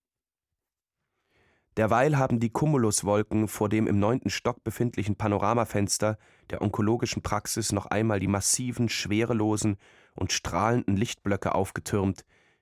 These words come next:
wie sie an einem Tag vor genau dreihundertfünfzig Jahren auch schon einmal über den Häusern und Kirchen der Stadt Delft zu sehen waren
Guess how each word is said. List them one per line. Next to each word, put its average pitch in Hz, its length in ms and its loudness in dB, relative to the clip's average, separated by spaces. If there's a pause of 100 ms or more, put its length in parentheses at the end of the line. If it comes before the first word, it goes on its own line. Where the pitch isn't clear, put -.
wie - 80 -6
sie 95 160 0
an 104 120 0
einem 101 200 0
Tag 107 300 -4
vor 104 120 -4
genau 101 240 2
dreihundertfünfzig 120 800 -2
Jahren 104 280 0
auch - 160 -2
schon 95 200 -2
einmal 92 360 0
über 85 160 -2
den 95 160 -2
Häusern 98 320 0
und 98 100 -4
Kirchen 98 320 -2
der 92 120 -2
Stadt - 340 -4
Delft 107 340 -2
zu 92 120 -2
sehen 90 260 0
waren 92 320 -2